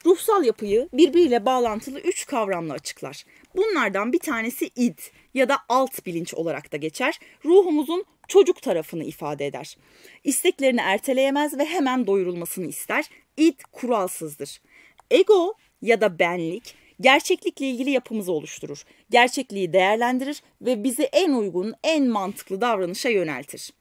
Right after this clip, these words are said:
Süperego ya da üst benlik, toplumun kurallarını yansıtan yanımızdır. Suçlayıcı ve cezalandırıcıdır, ide karşı saldırgandır ve tabuları ayakta tutar.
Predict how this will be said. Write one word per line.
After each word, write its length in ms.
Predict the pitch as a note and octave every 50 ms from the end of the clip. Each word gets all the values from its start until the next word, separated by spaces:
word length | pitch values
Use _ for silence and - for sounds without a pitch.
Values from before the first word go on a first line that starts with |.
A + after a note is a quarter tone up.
| _ _ _ _ _ _ _
Süperego 800 | - - - - F4+ - - A#4 G#4 D#4+ A3 F#3 F3 E3+ F#3+ A3
ya 180 | C#4 A#3 A3+ G#3+
da 100 | A3+ - -
üst 340 | A#3+ C4 - - - - -
benlik, 360 | F3+ D#3+ D3+ D#3 G3 C#4 - - _ _ _ _ _ -
toplumun 500 | - F4 E4 - F4+ E4+ D#4+ D4 B3+ B3
kurallarını 640 | - - C#4+ D4 D4 C4+ C4 B3 C4 C4 B3 D4
yansıtan 680 | D#4 C4 A#3+ A#3 A#3+ A#3+ C4+ - - A#3+ - C#4 B3 A#3+
yanımızdır. 760 | A3 G3+ E3+ D#3+ D#3 D3+ D3+ D3 C#3+ - - A#2+ - - - - _ _ _ _
Suçlayıcı 680 | - - - B3+ A#3+ - - C4+ C#4 C#4 C#4 C#4 D4+
ve 120 | A#3+ A3 F#3+
cezalandırıcıdır, 1000 | F3+ G3+ F#3 F3 F#3+ F#3 F#3+ G#3 G#3 A3 A3+ A3+ A#3+ B3+ B3 C#4+ B3 D4 D#4 - - - - _ _
ide 240 | - B3+ A3 C4 B3
karşı 360 | A#3+ A3 G#3 F3 E3+ - -
saldırgandır 800 | - - G#3 F#3 F#3 F#3+ G#3+ A3 G#3+ C4 B3+ C4+ C4+ C4 D4 C#4+ _ _ _ -
ve 80 | C4+ D#4
tabuları 460 | - F4 F4 A3 G#3 G3 G#3 A#3 B3
ayakta 360 | A#3 F#3+ F3+ E3+ - - E3
tutar. 380 | - - - D3+ A#2+ - -